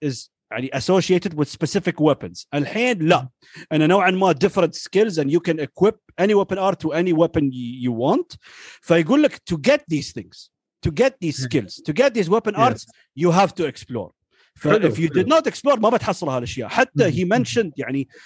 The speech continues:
Speaker 1: ما أعرف، بس أنا ترى شفت فيديو talking about it، إنه ممكن بتحصل sort of hundred of s-، hundreds of skills to find.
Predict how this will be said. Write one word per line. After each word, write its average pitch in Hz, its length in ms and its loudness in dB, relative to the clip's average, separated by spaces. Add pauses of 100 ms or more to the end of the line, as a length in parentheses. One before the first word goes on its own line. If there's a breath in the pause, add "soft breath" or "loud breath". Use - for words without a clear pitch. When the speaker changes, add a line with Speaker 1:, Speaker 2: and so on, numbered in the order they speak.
(220 loud breath)
Speaker 1:
ما 208 100 4
أعرف، 180 240 4
بس 139 100 -2
أنا 180 160 4
ترى 151 220 2
شفت 190 240 -4
فيديو 165 420 0
talking 180 340 0
about 143 340 -2
it، - 80 -8
إنه 131 120 -2
ممكن 175 380 -2
بتحصل 143 540 -4
sort 170 300 0
of - 40 -10 (440 soft breath)
hundred 196 540 2
of - 40 0
s-، - 180 -12 (120)
hundreds 190 380 2
of 151 80 0
skills - 640 -2
to 123 40 -10
find. 127 300 0